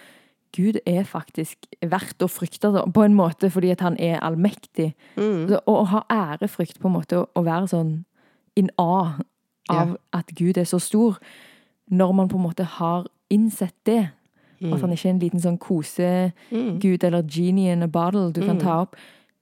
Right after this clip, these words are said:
Speaker 1: så er man i rett posisjon da, til å på en måte få all kunnskapen da. Er det
Speaker 2: Mm.
Speaker 1: det du tenker med det
Speaker 2: Ja.
Speaker 1: bibelverset?
Speaker 2: Mm. I kapittel tre i ordspråkene, der har jeg også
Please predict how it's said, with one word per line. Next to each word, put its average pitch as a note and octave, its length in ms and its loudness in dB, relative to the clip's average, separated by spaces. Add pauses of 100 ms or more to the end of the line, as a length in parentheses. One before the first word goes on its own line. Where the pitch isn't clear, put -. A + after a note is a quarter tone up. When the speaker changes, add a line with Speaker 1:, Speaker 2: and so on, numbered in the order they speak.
Speaker 1:
så F3+ 400 0
er F3 160 2
man F3+ 160 2
i E3+ 80 0
rett F3 240 -6
posisjon F3+ 440 -2
da, E3 100 -2
til E3 120 -4
å D#3 60 -4
på - 20 -8
en D#3+ 140 -4
måte D3+ 160 -12
få - 280 -6
all D#3 140 -8
kunnskapen A#3 720 -8
da. G3 60 -2 (420)
Er G3+ 60 -2
det A3+ 60 0
Speaker 2:
Mm. G#3+ 60 -2
Speaker 1:
det F3+ 80 0 (100)
du A#3 60 -2
tenker F3 320 -4
med E3+ 120 -2
det E3 100 -2
Speaker 2:
Ja. F3 120 2
Speaker 1:
bibelverset? G#3 360 -4 (400)
Speaker 2:
Mm. F#3+ 360 -6 (1900)
I F3+ 240 0 (240)
kapittel F3+ 460 -2
tre - 220 -6 (120)
i A3+ 40 0
ordspråkene, E3 720 -6 (380)
der G3+ 80 -4
har G#3 80 -2
jeg - 160 -2
også E3+ 300 -4